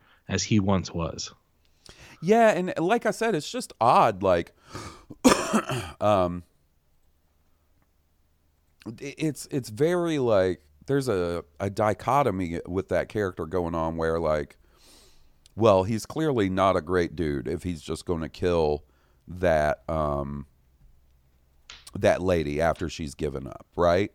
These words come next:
Speaker 1: Right.
Speaker 2: Like, after she's surrendered. But he's also not turning in the Bad Batch, which is, you know, it's, it's weird to sort of, like,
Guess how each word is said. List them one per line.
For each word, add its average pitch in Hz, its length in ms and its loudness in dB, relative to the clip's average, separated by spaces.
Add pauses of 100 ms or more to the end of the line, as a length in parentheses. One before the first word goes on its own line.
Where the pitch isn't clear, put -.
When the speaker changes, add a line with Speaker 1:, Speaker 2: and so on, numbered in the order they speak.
(120)
Speaker 1:
Right. 90 280 2
Speaker 2:
Like, 80 100 0
after 80 260 -6
she's 76 260 -8
surrendered. 69 640 -10 (640)
But 131 600 6 (360)
he's 131 200 -2
also 135 380 2
not 107 280 0
turning 101 380 -2
in 90 380 0 (280)
the 82 80 -8
Bad 92 340 4
Batch, - 540 -6
which 87 380 -2
is, 76 220 -6 (640)
you 113 180 -4
know, 82 200 0
it's, - 260 -4 (100)
it's 98 220 -4
weird 117 400 -2
to 101 80 -4
sort 98 260 -4
of, 87 80 -4
like, 80 400 0